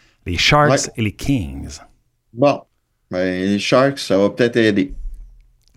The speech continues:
Speaker 1: Les Sharks, ça va
Speaker 2: Mais
Speaker 1: peut-être
Speaker 2: pas,
Speaker 1: aider.
Speaker 2: hein, tu sais, puis j'aimerais, c'est une équipe, tu sais, qui a une, qui a une base au Québec, qui a, qui a, tu sais, c'est no-, no-, notre monde aussi.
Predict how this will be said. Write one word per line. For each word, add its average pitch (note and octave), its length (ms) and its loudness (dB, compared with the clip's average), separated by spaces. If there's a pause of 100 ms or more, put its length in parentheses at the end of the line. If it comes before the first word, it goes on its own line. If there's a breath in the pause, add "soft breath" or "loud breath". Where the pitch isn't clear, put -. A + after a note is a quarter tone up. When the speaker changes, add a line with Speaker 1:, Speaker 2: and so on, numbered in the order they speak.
Speaker 1:
Les D#2+ 120 -12
Sharks, F#2+ 320 -8
ça - 100 -6
va F#2+ 60 -2
Speaker 2:
Mais - 60 -16
Speaker 1:
peut-être F2+ 180 -8
Speaker 2:
pas, G3 240 6
Speaker 1:
aider. D#3+ 80 0
Speaker 2:
hein, - 40 -16 (180)
tu F#3 120 4
sais, G#3 80 4
puis D#3+ 180 2
j'aimerais, D#3 800 4 (280)
c'est - 220 -4
une D3+ 120 6
équipe, F#3 380 2
tu - 80 -18
sais, F3+ 200 2
qui C#3+ 200 2
a C#3 40 4
une, C3 440 2 (500 soft breath)
qui - 120 0
a D3+ 40 4
une C#3 120 4
base D3+ 280 4
au D3+ 80 2
Québec, D3 480 2
qui C#3+ 160 0
a, C3+ 100 4
qui C3+ 140 -4
a, C3 80 2
tu C3 80 -8
sais, E3+ 120 0
c'est E3+ 180 2
no-, C#3 220 4
no-, C3 200 0
notre C3+ 300 0
monde D#3 320 4
aussi. E3 520 2